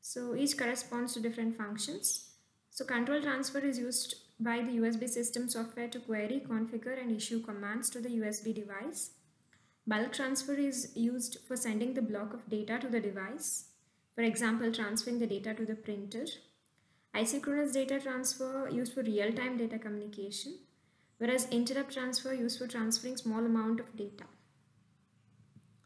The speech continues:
For the portable media players, uh,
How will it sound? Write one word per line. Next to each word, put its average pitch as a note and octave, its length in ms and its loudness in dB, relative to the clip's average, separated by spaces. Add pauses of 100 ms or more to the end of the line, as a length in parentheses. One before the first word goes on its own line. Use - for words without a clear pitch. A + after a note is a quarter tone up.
(1500)
For C#4+ 80 2
the C#4+ 80 4
portable C#4+ 460 6
media C#4+ 280 8
players, A#3+ 720 2
uh, A3+ 440 2